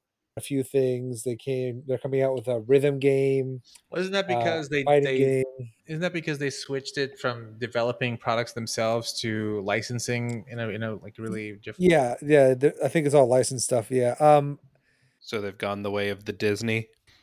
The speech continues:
Speaker 1: I guess. I mean, th-, I haven't played much of the tactics ga-, the, the strategy game yet, but it, so far it's pretty good. It's a, a very, very interesting mechanics to it. Um, but yeah, so they, so they overhauled, to get back,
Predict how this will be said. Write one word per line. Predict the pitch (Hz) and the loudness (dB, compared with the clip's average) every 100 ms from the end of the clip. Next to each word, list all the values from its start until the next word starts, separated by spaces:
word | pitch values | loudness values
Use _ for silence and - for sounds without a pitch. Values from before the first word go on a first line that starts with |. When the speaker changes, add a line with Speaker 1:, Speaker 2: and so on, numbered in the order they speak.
| _ - | _ -6
Speaker 1:
I | 151 | -4
guess. | 131 160 190 135 - - | 4 8 8 8 2 -2
I | 151 | 0
mean, | 160 151 135 | 2 0 -4
th-, | - | -2
I | 156 170 - | 2 2 2
haven't | 185 233 | 0 0
played | 220 214 156 | 0 -2 -2
much | 131 147 - | -2 -2 -2
of | 170 151 139 | -6 -6 -8
the | 147 143 139 139 131 135 | -6 -4 -4 -4 -4 -8
tactics | - 131 131 - 156 - | -4 -2 -2 -4 -16 -14
ga-, | - 147 | -12 -10
the, | 143 139 131 | -2 0 0
the | 123 | -4
strategy | 123 151 147 151 | -2 2 2 2
game | 165 165 165 | -4 -2 -2
yet, | 165 170 | 0 0
but | 143 | -2
it, | 156 - | -6 -2
so | 180 | 0
far | 196 202 | 4 4
it's | 170 | 4
pretty | - 151 | 0 -2
good. | 135 143 | 2 2
It's | 143 | 0
a, | 147 | -10
a | 143 131 | -8 -6
very, | 131 151 | -2 -2
very | 131 143 139 131 | 0 2 2 0
interesting | - 120 143 127 | -8 -10 -8 -8
mechanics | 117 - 120 123 127 - | -8 -8 -6 -6 -6 -6
to | 135 131 | -2 0
it. | 139 - _ _ _ _ _ _ - | -2 -6 _ _ _ _ _ _ 0
Um, | 123 120 113 110 107 _ - - _ _ _ _ _ | 2 4 0 -4 -10 _ -20 -20 _ _ _ _ _
but | - 151 131 - _ 160 | 6 6 6 0 _ 2
yeah, | 196 180 | 6 6
so | - | 4
they, | 151 156 147 | 2 2 0
so | 165 | 0
they | 151 | 4
overhauled, | 175 202 208 196 165 165 180 | 6 6 4 4 2 -16 -14
to | 147 | -12
get | 151 - 175 | -8 -4 -2
back, | 185 | -2